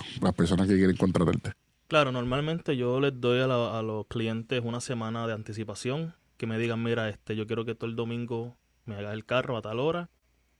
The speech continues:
Speaker 2: y yo, pues, le hago su cita, y luego, pues, ya le confirmo el día anterior, el día, como el viernes por ahí, y le digo, "Hey, mira, no te olvides de la cita", y ya si me confirman, pues,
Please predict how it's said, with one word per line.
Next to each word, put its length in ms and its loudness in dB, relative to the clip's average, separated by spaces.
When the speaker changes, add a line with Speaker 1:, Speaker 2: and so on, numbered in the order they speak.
Speaker 2:
y 220 -2
yo, 240 0
pues, 120 -2
le 80 -2
hago 140 -4
su 140 -4
cita, 460 0
y 80 -8
luego, 280 -6
pues, 140 -20
ya 260 -16
le 160 -2
confirmo 480 -2
el 80 -2
día 160 0
anterior, 340 0
el 120 -2
día, 140 -2
como 160 -4
el 60 -4
viernes 300 2
por 160 -2
ahí, 120 -2
y 40 -4
le 100 0
digo, 160 0
"Hey, 140 0
mira, 280 -10
no 140 -10
te 80 -6
olvides 240 -2
de 100 0
la 80 -2
cita", 340 -4
y 180 -6
ya 160 0
si 120 -2
me 140 0
confirman, 500 0
pues, 400 -4